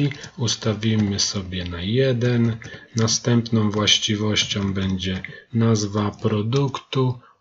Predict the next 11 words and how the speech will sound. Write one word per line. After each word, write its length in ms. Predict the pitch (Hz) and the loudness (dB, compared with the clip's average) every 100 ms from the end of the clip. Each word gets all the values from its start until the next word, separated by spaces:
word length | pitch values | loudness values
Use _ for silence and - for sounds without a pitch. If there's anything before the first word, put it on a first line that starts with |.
| _ - | _ -4
ustawimy 800 | 120 - - 110 110 110 107 98 | 0 0 2 0 2 2 2 0
sobie 420 | - 98 98 98 | -2 -2 -4 -2
na 180 | 95 90 87 - - - _ _ - _ - - | -4 -6 -10 -14 -16 -16 _ _ -20 _ -18 -10
biurko 1000 | 233 131 151 156 151 151 - - 143 143 123 - _ _ - - - _ - - - _ | -6 2 8 10 8 4 -2 4 6 6 2 -6 _ _ -20 -20 -20 _ -18 -18 -18 _
i 240 | 135 120 113 | -4 -4 -4
kolejną 760 | - 110 127 135 127 117 113 110 | -4 0 2 4 4 6 4 2
właściwością, 1160 | 110 110 98 - 113 104 113 101 - 104 98 | -2 0 2 2 0 2 2 2 2 -2 -4
którą 240 | - 104 | -6 -4
chcemy 440 | 95 95 104 98 95 | -4 -4 -4 -4 -4
ustawić, 640 | 95 - 110 95 90 - | -4 -2 -4 -4 -6 -8
jest 320 | 87 85 - | -6 -6 -6